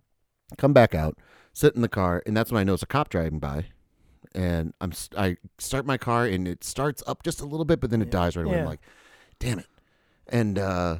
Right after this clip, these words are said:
Speaker 1: so I'm like, "Okay." And I finally get a hold of my car guy. He kinda runs through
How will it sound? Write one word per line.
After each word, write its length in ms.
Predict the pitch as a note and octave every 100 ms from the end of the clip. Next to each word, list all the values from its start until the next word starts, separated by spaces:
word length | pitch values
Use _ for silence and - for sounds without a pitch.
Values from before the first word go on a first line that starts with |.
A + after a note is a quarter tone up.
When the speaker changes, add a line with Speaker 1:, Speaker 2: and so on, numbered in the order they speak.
| -
Speaker 1:
so 160 | -
I'm 100 | G#2
like, 140 | F2 D#2+
"Okay." 400 | A2+ - G2+ F#2+
And 80 | F2+
I 60 | - _ _ _ -
finally 280 | B2+ C#3 B2+
get 80 | A2+
a 40 |
hold 120 | A2+
of 40 | G#2
my 60 |
car 220 | E2+ B2 A2+
guy. 360 | A#2 A2 A2+ - - -
He 180 | A2+
kinda 220 | G2 G#2 F#2+
runs 180 | F#2+ -
through 260 | F#2+ F2+